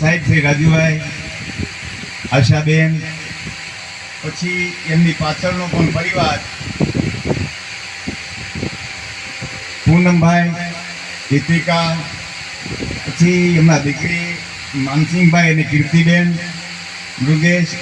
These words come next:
પૃથા, દિનેશભાઈ, તૃપ્તિબેન અને શિવમ, આ આખો એમનો પરિવાર છે. એમને હું જ્યારથી અહીંયા આવ્યો બપોરનો, હું જોઉં છું કે તમામે તમામ મહેમાનો, સંતો,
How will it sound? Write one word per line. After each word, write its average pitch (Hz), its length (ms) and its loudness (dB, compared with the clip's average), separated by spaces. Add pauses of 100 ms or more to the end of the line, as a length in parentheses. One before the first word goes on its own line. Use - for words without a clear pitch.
(140)
પૃથા, 170 460 4 (720)
દિનેશભાઈ, 160 560 4
તૃપ્તિબેન 170 640 4
અને 160 160 2
શિવમ, 135 400 4 (640)
આ 170 140 2
આખો 170 260 2
એમનો 180 320 2
પરિવાર 151 460 4
છે. 101 160 -2 (840)
એમને 190 300 2 (360)
હું 185 220 4 (120)
જ્યારથી 175 480 2
અહીંયા 165 340 6
આવ્યો 110 340 -2 (260)
બપોરનો, 135 480 6 (500)
હું 151 160 6
જોઉં 180 280 4
છું 165 240 2 (2250)
કે 156 100 6 (140)
તમામે 185 480 4 (100)
તમામ 165 360 6
મહેમાનો, 156 500 4 (240)
સંતો, 143 400 6